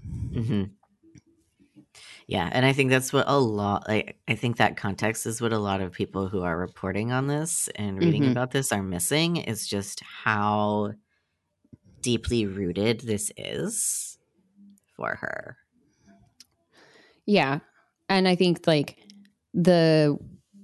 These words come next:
Speaker 2: all of the pieces about their marriage and this, the spiritual element of how they're, like, equally yoked and all this stuff, like, yeah, they may not overtly talk about these things, but, like,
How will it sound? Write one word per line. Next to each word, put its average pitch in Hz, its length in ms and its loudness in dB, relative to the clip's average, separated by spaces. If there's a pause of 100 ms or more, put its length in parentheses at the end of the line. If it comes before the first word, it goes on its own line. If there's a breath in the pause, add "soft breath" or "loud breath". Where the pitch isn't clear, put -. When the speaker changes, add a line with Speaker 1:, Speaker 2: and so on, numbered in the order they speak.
(560)
Speaker 2:
all 175 240 6
of 165 240 2
the 139 520 2 (600)
pieces 160 600 2
about 139 600 2 (120)
their 135 160 4
marriage 180 720 6
and 139 440 4
this, - 440 0 (140)
the 147 100 4
spiritual 185 640 4
element 151 500 6
of 139 80 4
how 139 160 2
they're, 139 320 2
like, 143 240 2
equally 175 320 2
yoked 208 500 2
and 160 120 2
all 151 160 4
this 156 160 4
stuff, 151 220 2
like, 151 220 2 (1400 loud breath)
yeah, 226 400 6
they 196 100 8
may 185 140 8
not 175 160 6
overtly 151 340 4
talk 156 300 4
about 170 180 4
these 135 200 2
things, 139 500 2
but, - 240 0
like, - 380 -2